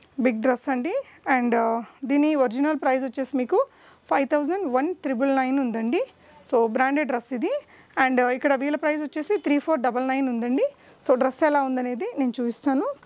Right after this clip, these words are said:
పైన shrug డిజైన్ అనేది ఈ విధంగా వచ్చిందండి. కంప్లీట్లీ ఇది జార్జెట్ చినాన్ మెటీరియల్ ఉంటుంది కదా, అదండి. ఇక్కడ యోక్ పార్ట్ అంతా కూడా హెవీగా కర్దానా బీడ్ వర్క్ వచ్చేసింది. And స్లీవ్స్ కూడా మనకి లాంగ్ స్లీవ్స్ and ఈ విధంగా వర్క్తో ఇచ్చారు.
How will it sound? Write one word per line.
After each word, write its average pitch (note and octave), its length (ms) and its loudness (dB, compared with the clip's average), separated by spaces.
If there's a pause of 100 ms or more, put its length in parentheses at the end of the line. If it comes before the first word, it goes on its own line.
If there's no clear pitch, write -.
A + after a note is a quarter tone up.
(360)
పైన B3 480 2
shrug A#3 260 -2
డిజైన్ B3 340 0
అనేది A#3 300 -2
ఈ - 20 0
విధంగా A#3 300 2
వచ్చిందండి. A#3 500 0
కంప్లీట్లీ C4+ 540 2 (400)
ఇది C#4+ 420 2
జార్జెట్ C#4 540 -2
చినాన్ C4+ 260 0
మెటీరియల్ A#3 400 -2
ఉంటుంది A3+ 260 -2
కదా, D4 200 2 (400)
అదండి. D4 420 2
ఇక్కడ C#4 180 2
యోక్ C4 380 0
పార్ట్ D#4 140 -2
అంతా C4+ 200 -4
కూడా C#4+ 240 0
హెవీగా C4+ 400 -2
కర్దానా C#4 460 -2
బీడ్ A#3+ 260 0
వర్క్ B3+ 240 0
వచ్చేసింది. A#3+ 520 -2 (560)
And B3 120 2
స్లీవ్స్ C#4+ 340 0
కూడా D4+ 180 2
మనకి C4+ 300 0
లాంగ్ B3 260 0
స్లీవ్స్ F#4 380 -2 (480)
and C4+ 100 4
ఈ C4 60 4
విధంగా D4 280 2
వర్క్తో C4+ 360 0
ఇచ్చారు. A#3 420 -6